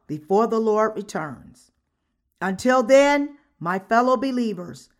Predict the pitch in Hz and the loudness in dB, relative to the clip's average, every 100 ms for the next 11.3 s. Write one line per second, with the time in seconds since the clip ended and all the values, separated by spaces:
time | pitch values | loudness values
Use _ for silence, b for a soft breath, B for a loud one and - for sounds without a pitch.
0 | _ _ _ _ 202 214 208 - 262 302 | _ _ _ _ -2 0 -2 0 4 4
1 | 320 - - 208 202 202 B B 262 247 | 2 -6 -6 0 0 0 B B -6 -4
2 | 226 202 - 254 285 277 277 277 277 294 | -2 -4 0 4 4 6 4 4 2 2
3 | 294 220 190 180 - _ _ 170 143 143 | 4 4 0 -8 -18 _ _ -8 -8 -2
4 | 196 220 - 208 208 214 208 170 135 131 | 0 0 -4 -4 -2 -2 -4 -6 -8 -16
5 | _ _ _ _ _ _ _ _ _ _ | _ _ _ _ _ _ _ _ _ _
6 | _ - 156 254 277 285 277 254 262 269 | _ -6 0 4 6 6 6 6 6 6
7 | 233 - 208 220 240 - - 196 185 202 | 2 -4 -4 2 2 2 -4 -6 -2 -2
8 | 180 135 - _ _ _ _ _ _ _ | -4 -8 -18 _ _ _ _ _ _ _
9 | _ _ _ - 196 269 294 285 294 262 | _ _ _ -2 4 8 8 6 6 8
10 | 254 233 285 285 277 208 247 262 269 - | 8 4 2 2 -2 0 4 4 2 -4
11 | 294 294 | -6 -6